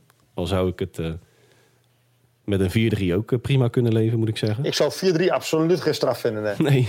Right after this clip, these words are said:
Speaker 1: dan, eh, dan hebben we iets om naar uit te kijken, inderdaad.
Speaker 2: Nou.
Speaker 1: Maar die, die gaf daar, eh, een reactie op. Dat van de zeven goals in game one, vier drie voor, voor de F's, er, eh, zes uit Europa kwamen.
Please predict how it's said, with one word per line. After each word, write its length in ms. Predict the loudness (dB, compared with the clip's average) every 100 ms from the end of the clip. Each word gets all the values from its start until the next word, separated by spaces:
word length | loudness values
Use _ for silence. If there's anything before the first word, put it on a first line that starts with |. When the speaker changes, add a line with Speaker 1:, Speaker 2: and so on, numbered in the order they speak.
| -2
Speaker 1:
dan, 300 | 0 2 4
eh, 160 | 4 4
dan 120 | 2 2
hebben 400 | 2 2 2 2
we 80 | 2
iets 160 | 0
om 60 | 2
naar 140 | 2
uit 100 | 2
te 60 | 0
kijken, 300 | 0 0 0
inderdaad. 420 | -2 -2 -4 -6 _ -20 -8
Speaker 2:
Nou. 360 | -2 0 0 -2 -14 -20 _ _
Speaker 1:
Maar 260 | -2 0 0
die, 160 | -2 -2
die 300 | 0 0 0
gaf 220 | -2 0
daar, 320 | 0 0 2
eh, 320 | 2 4 2 0 -4
een 160 | -2
reactie 440 | 2 2 0 0 -2
op. 140 | -2
Dat 160 | -6 -2
van 160 | 0
de 60 | 2
zeven 340 | 2 2 2
goals 240 | 2 2 2
in 140 | 2
game 220 | 2 2
one, 160 | 2 0 -2 _ -6
vier 220 | 0 2
drie 180 | 2 0
voor, 260 | 0 0
voor 120 | 0
de 240 | -2 0 -2
F's, 200 | -2 -10 _ _ _ -4
er, 280 | -4 -2
eh, 60 | -4
zes 260 | -2 -2 0
uit 180 | 0 0
Europa 280 | -2 -2 -4
kwamen. 380 | -4 -6 -8